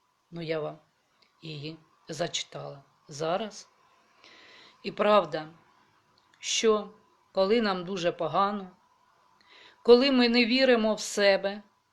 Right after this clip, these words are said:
ми завжди звертаємося до Бога. Бог єдина сила і віра, яка нам допомагає.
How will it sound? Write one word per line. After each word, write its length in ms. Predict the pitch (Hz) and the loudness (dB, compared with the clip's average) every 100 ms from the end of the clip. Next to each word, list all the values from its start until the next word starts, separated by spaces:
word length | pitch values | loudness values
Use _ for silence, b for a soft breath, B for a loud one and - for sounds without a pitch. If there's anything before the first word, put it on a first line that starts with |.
| _ _ b b b _ | _ _ b b b _
ми 240 | 190 214 | -2 0
завжди 580 | 220 208 196 180 175 254 | 2 4 2 0 -2 0
звертаємося 1000 | 220 208 190 - 190 196 190 185 185 175 | 0 -2 -2 0 0 -2 -4 -8 -4 -4
до 140 | 165 | -4
Бога. 460 | 156 160 147 147 143 _ _ _ _ _ _ _ B B B B - | -6 -4 -6 -10 -20 _ _ _ _ _ _ _ B B B B -6
Бог 280 | 185 269 254 | 0 0 0
єдина 680 | 240 240 185 226 226 208 214 - _ | 0 0 2 0 0 -4 -8 -14 _
сила 760 | - - 220 208 196 190 202 - _ _ | -16 -2 0 2 0 -2 -4 -14 _ _
і 120 | 208 185 | -10 -8
віра, 500 | 180 202 208 202 - b b b | -4 -4 -6 -8 -14 b b b
яка 420 | - 190 190 196 190 | -4 -2 0 0 0
нам 240 | 185 180 | -2 -4
допомагає. 880 | 170 165 165 165 151 160 156 151 | -6 -4 -4 -4 -8 -10 -10 -14